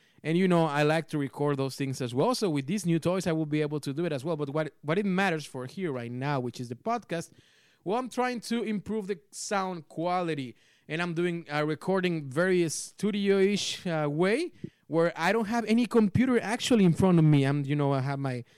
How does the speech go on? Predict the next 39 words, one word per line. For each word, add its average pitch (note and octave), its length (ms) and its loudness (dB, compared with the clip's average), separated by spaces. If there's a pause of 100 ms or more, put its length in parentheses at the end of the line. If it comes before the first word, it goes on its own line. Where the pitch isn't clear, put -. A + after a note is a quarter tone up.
(220)
studio B2+ 320 -6
headphones, A#3 560 0
the B2+ 220 -6
console A3+ 600 2
with D3+ 160 -4
the A#2+ 100 -8
four D3+ 220 -2
different C#3 360 -6
channels, A#3 500 -2 (440)
and C3+ 300 -4
stereo, A#3 640 2
and D3 320 -2
I C3+ 200 -4
have C#3 300 -2
the C3 120 -4
audio C#3 240 0
recorded. A#3+ 460 -2
And D#3 200 -4
once G#3 320 -4
I G3 120 2
record E3+ 360 -2
everything E3 400 -4
from C#3 160 -2
here, F#3 300 0 (400)
it E3+ 100 -4
will E3+ 160 0
go D#3+ 200 4
through D3+ 200 0
the, C#3 80 2
now C#3 220 2
the, C#3 280 2
uh, B2+ 340 0 (120)
edit, F3 240 0
the B2+ 80 -6
software F3+ 340 0
editor C3+ 380 0
in B2+ 200 -4
the A#2+ 180 -4
computer. E3+ 400 0